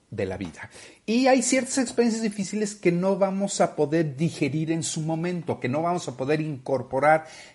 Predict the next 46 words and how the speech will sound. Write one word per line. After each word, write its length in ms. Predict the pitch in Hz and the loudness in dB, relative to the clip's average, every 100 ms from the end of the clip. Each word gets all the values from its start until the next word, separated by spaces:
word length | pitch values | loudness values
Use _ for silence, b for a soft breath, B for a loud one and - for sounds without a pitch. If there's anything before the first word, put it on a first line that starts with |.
| B | B
que 80 | 165 | 2
no 160 | 170 | 4
vamos 240 | 190 208 196 | 4 2 0
a 40 | |
poder 240 | 147 170 170 | 2 2 4
darle 280 | 170 170 | 4 2
un 140 | 175 170 | 0 -2
sentido, 920 | - 143 120 117 - 170 170 185 180 | -2 -2 -4 -6 -6 -4 -2 -2 -2
que 120 | 180 | -4
no 120 | 135 | -4
vamos 280 | 147 151 151 | -4 -4 -6
a 100 | 120 | -8
poder 380 | 113 123 135 - _ | -4 -2 -4 -10 _
superar 680 | - - 120 104 101 98 - | -6 -6 -4 -2 0 -2 -4
y 100 | 147 | -6
que 140 | - | -2
nos 100 | 156 | -2
vamos 220 | 151 185 170 | 2 0 0
a 20 | |
hacer 120 | 175 | -2
la 120 | 170 | -2
pregunta, 460 | - 131 143 160 - B B B _ _ | -4 -8 -4 -4 -4 B B B _ _
"¿por 320 | 196 147 - | 8 8 4
qué 120 | 196 | 4
me 160 | 196 196 | 4 4
pasó 460 | 151 127 139 139 - | 2 2 0 -2 -6
esto?". 420 | 113 - - - - _ _ _ - - - b b | -8 -8 -12 -20 -20 _ _ _ -6 -6 -6 b b
Entonces 360 | 160 170 214 226 | -6 -2 2 2
surge 440 | - 247 269 247 262 | 2 0 0 0 -2
el 120 | 214 | 0
estado 600 | 196 - 180 190 196 202 B B | -2 -2 0 2 2 0 B B
de 140 | 143 | 2
la 100 | 165 | 4
melancolía 1000 | 160 165 156 151 131 165 165 185 143 92 - b b b _ | 4 4 2 0 -2 0 0 -2 -4 -6 -10 b b b _
que 240 | 170 170 | 2 2
me 140 | 170 165 | 4 2
acompaña 760 | 160 170 151 190 196 202 208 - | 4 0 2 2 4 4 2 0
a 60 | 147 | 2
lo 100 | 147 | 4
largo 440 | 165 170 170 180 | 4 4 2 0
de 160 | 139 127 | 0 -2
toda 300 | 127 160 160 | 4 4 4
mi 140 | 131 | 0
vida 480 | 117 165 165 185 - - | -4 -4 -4 -4 -8 -6
y 120 | 139 | -8
que 280 | - - | -8 -20